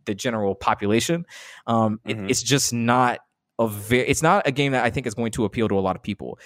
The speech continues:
Speaker 1: But that's why I think it works so well, is because the, the thing that it's trying to do and say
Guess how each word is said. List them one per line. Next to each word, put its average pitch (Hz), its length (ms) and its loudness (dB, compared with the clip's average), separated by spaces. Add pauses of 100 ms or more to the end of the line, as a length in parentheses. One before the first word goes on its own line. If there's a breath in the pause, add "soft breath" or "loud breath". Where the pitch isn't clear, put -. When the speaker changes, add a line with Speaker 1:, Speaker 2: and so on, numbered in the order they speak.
(240 loud breath)
Speaker 1:
But 135 120 2
that's 135 160 4
why 143 160 6
I 127 40 2
think 127 200 0
it 110 100 -2
works 110 220 -4
so 104 100 -2
well, 90 340 -8 (120)
is 107 100 -8
because 110 600 0 (160)
the, 113 340 2
the 107 140 0
thing 139 600 -2 (1300 soft breath)
that 127 160 4
it's 117 120 -6
trying 127 300 0
to 120 180 -6
do 123 440 -2
and 107 180 -6
say 175 460 -2